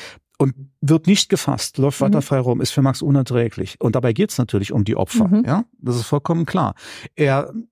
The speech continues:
Speaker 1: möchte jemanden, einen, einen Mörder hinter Schloss und Riegel bringen, um nächste potenziellen Opfer, potenzielle Opfer vor ihm zu
Speaker 2: Mhm.
Speaker 1: schützen. Und der Grund, diese ganze Geschichte, d-,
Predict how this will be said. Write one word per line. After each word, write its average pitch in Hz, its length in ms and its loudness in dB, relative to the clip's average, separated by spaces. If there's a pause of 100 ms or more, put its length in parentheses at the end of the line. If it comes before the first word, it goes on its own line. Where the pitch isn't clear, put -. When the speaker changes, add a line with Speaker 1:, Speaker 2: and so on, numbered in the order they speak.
(100)
Speaker 1:
möchte 175 680 2
jemanden, 143 520 0
einen, 117 260 -2
einen 95 240 -2
Mörder 180 500 2 (140)
hinter 139 260 0
Schloss 147 200 -2
und 135 80 2
Riegel 151 260 0
bringen, 170 340 -4 (760)
um 156 300 2 (300)
nächste 135 360 0
potenziellen 139 540 0
Opfer, 131 420 -6
potenzielle 135 460 -4
Opfer - 180 -6
vor - 160 -8
ihm 139 140 -6
zu - 100 -10
Speaker 2:
Mhm. - 40 -2
Speaker 1:
schützen. 175 380 0 (540)
Und 135 380 0 (140)
der 139 260 -2
Grund, 165 560 2
diese 131 240 2
ganze 160 260 0
Geschichte, 139 640 0
d-, - 160 -2